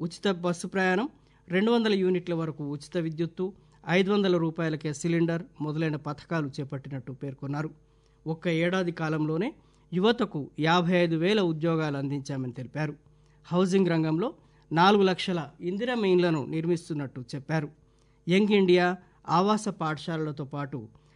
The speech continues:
నైపుణ్యాభివృద్ధి విశ్వవిద్యాలయాన్ని, క్రీడా విశ్వవిద్యాలయాన్ని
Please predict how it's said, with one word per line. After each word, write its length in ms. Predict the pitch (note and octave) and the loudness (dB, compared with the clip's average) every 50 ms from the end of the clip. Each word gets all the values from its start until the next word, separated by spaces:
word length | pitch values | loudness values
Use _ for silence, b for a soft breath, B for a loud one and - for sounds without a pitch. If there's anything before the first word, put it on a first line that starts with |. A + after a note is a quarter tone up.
| b b | b b
నైపుణ్యాభివృద్ధి 960 | b D#3 F3 G#3 G#3+ G#3+ B3 A#3 A3+ G3+ F#3 E3+ E3+ E3+ E3 D3+ D#3 C#3+ - - | b 0 0 0 0 0 0 0 2 2 0 0 0 -2 -2 -2 -4 -6 -8 -8
విశ్వవిద్యాలయాన్ని, 960 | D3+ D#3 - - F3 E3+ E3+ E3 D#3 E3 E3 D#3+ D#3+ D#3+ D#3+ E3 F3 F#3 B3+ - b b b b b b b - | -10 -10 -6 -4 -2 -2 -2 0 0 0 0 0 0 0 0 0 0 0 -2 -4 b b b b b b b -6
క్రీడా 300 | - G3 A#3 B3+ B3 B3+ | -2 0 0 2 2 0
విశ్వవిద్యాలయాన్ని 1040 | A#3 G3 F3+ F3 - F#3+ F3+ E3+ E3 D#3 E3+ E3 D#3 D#3 D3+ D#3 D3 D3+ C#3 A#2+ A#2+ | 0 0 -2 -4 -4 -2 -2 -2 0 0 -2 0 0 0 0 0 -2 -2 -2 -4 -8